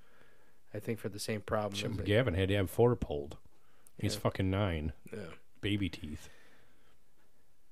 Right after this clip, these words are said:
Speaker 1: Really?
Speaker 2: Yeah, they were in the way. They weren't falling out quick enough. That's what was fucking his teeth up. So he had
Speaker 1: Oh,
Speaker 2: to go
Speaker 1: wow.
Speaker 2: in and have 'em pulled after he had his braces put on.
Speaker 1: Did he get money?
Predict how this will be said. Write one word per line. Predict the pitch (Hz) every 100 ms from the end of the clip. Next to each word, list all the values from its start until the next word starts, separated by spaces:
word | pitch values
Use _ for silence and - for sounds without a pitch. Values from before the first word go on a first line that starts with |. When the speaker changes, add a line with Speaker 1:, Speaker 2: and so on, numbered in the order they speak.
| - - - - - - - - -
Speaker 1:
Really? | 127 262 - - - -
Speaker 2:
Yeah, | 98 98
they | 98
were | 98
in | 104
the | 90
way. | 98 101
They | 92
weren't | 92 82
falling | - 98 90
out | 98
quick | - 95 98
enough. | 95 - - -
That's | 101 -
what | 95 90
was | 90
fucking | - 104 92
his | 90
teeth | - 104 90
up. | 82
So | - 92
he | 127
had |
Speaker 1:
Oh, | 170
Speaker 2:
to |
go | 95
Speaker 1:
wow. | 95
Speaker 2:
in |
and | 90
have | 95 98
'em | 90
pulled | 104 101 92 - - - - - - -
after | 95 - 92
he |
had | 90 87
his | 82
braces | 98 101 - -
put | 98
on. | 95 101 - - - - -
Speaker 1:
Did | 120
he |
get | 113 110
money? | 117 143 170